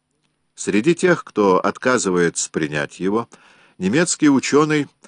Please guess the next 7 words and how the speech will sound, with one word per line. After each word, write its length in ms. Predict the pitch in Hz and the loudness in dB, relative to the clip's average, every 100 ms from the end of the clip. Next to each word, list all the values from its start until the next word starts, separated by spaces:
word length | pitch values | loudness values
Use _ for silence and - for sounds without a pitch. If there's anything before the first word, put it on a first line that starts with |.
| - - | -20 -2
Герхард 560 | 110 143 - 131 - | 2 2 2 -4 -2
Лер 400 | 85 85 80 - _ _ _ _ _ - | 2 2 2 -4 _ _ _ _ _ -2
и 200 | 147 120 | 0 2
бельгийский 840 | 104 98 85 104 120 - 139 143 | 2 0 0 -2 -2 -6 -6 -6
специалист 760 | - - 135 - 127 127 120 - | -6 -6 -6 -2 0 0 -2 -2
в 60 | 98 | -2
области 580 | 113 113 - 110 107 | -2 -4 -4 -2 -2